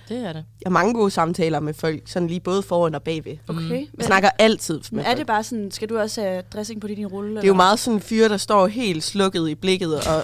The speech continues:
Speaker 2: og, og, og kigger mod, mod disken. Og, og kigger intens på pizzamanden, som om, at nu skal jeg satme.
Speaker 1: Ja,
Speaker 2: Og så,
Speaker 1: altså.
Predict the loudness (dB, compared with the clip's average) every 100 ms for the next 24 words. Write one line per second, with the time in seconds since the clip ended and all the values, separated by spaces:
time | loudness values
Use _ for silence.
0 | 0 0 4 6 6 4 2 0 -2 0
1 | 0 -2 -6 -18 -18 -2 4 4 4 0
2 | 0 2 2 2 0 0 -2 -2 -6 -10
3 | -12 -18 -20 -20 -20 -20 -20 -4 -2 -2
4 | -4 -6 -4 -4 -2 -2 -4 -14 -20 -4
5 | -2 0 0 -2 -2 -6 -6 -4 -6 -2
6 | 0 2 0 0 2 2 0 -6 -16 -20
7 | -20 -20 -20 -18 -12 -10 -10 -10 -10 -12
8 | -14 -14 -12 -12 -14 -14 -10 -10 -12 -16
9 | -20 -18 -18 -16 -10 0 0 4 6 6
10 | 4 2 0